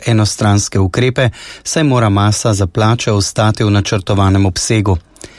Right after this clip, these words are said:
Vlada je tokrat proračun prvič sestavila v skladu s fiskalnim pravilom, ki določa najvišjo mejo odhodkov v vseh javnih blagajnah za nekaj let naprej. Zaradi tega še ni mogoče sprostiti vseh v krizi sprejetih varčevalnih ukrepov.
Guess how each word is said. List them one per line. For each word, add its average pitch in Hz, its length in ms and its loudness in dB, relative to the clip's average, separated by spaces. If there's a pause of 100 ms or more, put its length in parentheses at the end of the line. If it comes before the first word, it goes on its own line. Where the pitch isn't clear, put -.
(400)
Vlada 117 320 2
je 113 120 2
tokrat 113 400 -2
proračun 117 560 0
prvič 120 340 0
sestavila 107 640 0
v 104 80 2
skladu 104 400 0
s - 160 -4
fiskalnim 101 640 0
pravilom, 120 460 2 (340)
ki - 160 -2
določa 117 480 2
najvišjo 113 500 2
mejo 113 380 2 (140)
odhodkov 117 640 -2
v 98 80 0
vseh 139 360 -2
javnih 104 380 2
blagajnah 107 600 0 (340)
za 143 160 0
nekaj 110 320 0
let 98 240 0
naprej. 104 460 0 (580)
Zaradi 117 400 0
tega 113 320 2
še - 160 0
ni 110 100 4
mogoče 113 460 0
sprostiti 113 640 -2
vseh 120 320 0
v 117 80 0
krizi 113 400 2
sprejetih 107 720 0
varčevalnih 104 640 2
ukrepov. 101 560 0